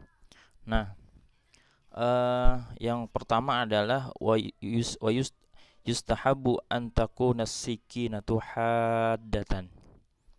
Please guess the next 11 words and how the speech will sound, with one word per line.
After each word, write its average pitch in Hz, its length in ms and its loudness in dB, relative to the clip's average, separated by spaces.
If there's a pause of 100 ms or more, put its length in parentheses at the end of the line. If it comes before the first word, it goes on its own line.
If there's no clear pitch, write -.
(680)
Disunahkan 110 880 -4 (1500)
sikin, 120 640 -6 (160)
pisau 120 400 2
yang 110 240 -2
digunakan 101 640 -6
itu 120 400 0
hadah, 107 800 -6 (240)
ya, 101 240 -6 (720)
tajam. 101 480 -2 (1040)
Bahasa 110 240 -8
kita 107 240 -6